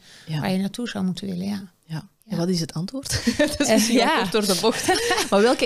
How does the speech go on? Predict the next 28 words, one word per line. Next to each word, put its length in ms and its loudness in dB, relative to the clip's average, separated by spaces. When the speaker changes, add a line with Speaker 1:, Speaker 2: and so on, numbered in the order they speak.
Speaker 2:
Ja. 100 6
Speaker 1:
emotie 380 4
zit 160 -2
daaronder, 380 -2
hè? 80 0
Want 140 -4
we 80 -4
denken 240 -2
heel 260 0
vaak 300 -4
dat 140 -6
dat 180 -2
kwaadheid 500 -2
is. 380 -4
Hè? 180 -6
Als 240 -6
Speaker 2:
Ja. 100 -2
Speaker 1:
een, 160 -2
een 120 -2
kind 180 -6
dat 120 -2
agressief 480 -2
is, 260 -4
is 200 -6
kwaad. 540 -8
Klopt 180 -4
Speaker 2:
Ja. 60 -6
Speaker 1:
dat? 200 -6